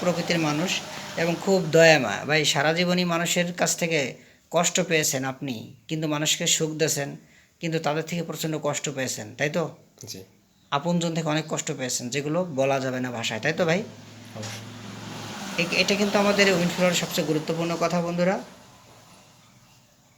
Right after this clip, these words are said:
Speaker 1: আর একটা কথা হচ্ছে, উনি গরমে কষ্ট পায়, গোসল করতে শীতকালে ভালো লাগেই না মোটে, গরমকালে ভালো লাগে। আমাশা আছে,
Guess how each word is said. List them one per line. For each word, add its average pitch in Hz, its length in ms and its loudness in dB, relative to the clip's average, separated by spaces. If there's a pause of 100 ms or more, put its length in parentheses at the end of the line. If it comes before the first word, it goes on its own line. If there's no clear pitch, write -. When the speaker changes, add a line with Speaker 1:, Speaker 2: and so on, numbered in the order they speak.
(160)
Speaker 1:
আর 156 120 4
একটা 185 260 2
কথা 196 180 4
হচ্ছে, 190 340 4
উনি 165 440 -2 (760)
গরমে 160 400 4
কষ্ট 160 240 0
পায়, 185 220 -2 (680)
গোসল 147 300 -2
করতে 160 680 -2 (360)
শীতকালে 160 560 0
ভালো 131 260 0
লাগেই 143 340 6
না 185 120 4
মোটে, 190 240 0
গরমকালে 143 460 -2
ভালো 143 220 0
লাগে। 170 220 0 (500)
আমাশা 160 420 2
আছে, 190 260 0